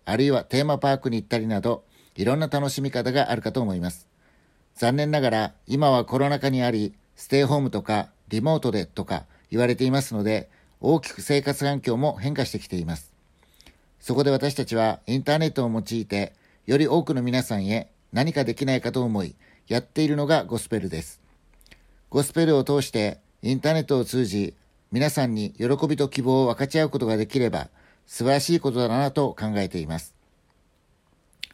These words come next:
毎年行っている南九州ゴスペルコンテストを、コロナ禍ではありますが、開催することと決定しました。逆にコロナ禍だからこそ、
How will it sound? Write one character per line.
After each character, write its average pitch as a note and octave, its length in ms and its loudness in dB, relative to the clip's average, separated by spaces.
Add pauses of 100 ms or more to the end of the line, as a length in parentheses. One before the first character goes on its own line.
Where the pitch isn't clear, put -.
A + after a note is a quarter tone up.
毎 C3+ 200 4
年 D3 220 0
行 C3 220 2
っ D3+ 80 -2
て C3+ 100 0
い A#2 80 2
る G#2+ 320 2
南 C#3 320 0
九 C#3+ 160 0
州 C3+ 140 -2
ゴ B2+ 120 0
ス - 100 -8
ペ D3 100 2
ル C#3 60 0
コ D3+ 120 0
ン D3 80 -2
テ D3 100 0
ス C#3 100 -10
ト A2 140 0
を、 G#2 240 0 (480)
コ C3+ 120 0
ロ D3+ 80 4
ナ D#3+ 120 0
禍 D#3+ 100 0
で C#3+ 80 4
は A#2 80 4
あ - 20 2
り B2+ 100 0
ま C3 100 0
す - 120 -12
が、 G2 220 -4 (120)
開 C#3 200 2
催 C#3+ 200 2
す C#3+ 140 -4
る C3 80 -2
こ B2+ 80 -4
と C3 120 -4
と D3+ 200 0
決 - 180 -8
定 A2 140 0
し G2 120 -6
ま F#2 100 -4
し - 80 -12
た。 C#2+ 160 -10 (720)
逆 C3 240 2
に D3 100 0
コ D3 120 0
ロ D#3 80 0
ナ D#3 200 0
禍 C#3 420 -2
だ C3+ 120 -2
か D#3+ 100 0
ら D3 100 0
こ C#3 100 -4
そ、 G#2+ 280 -2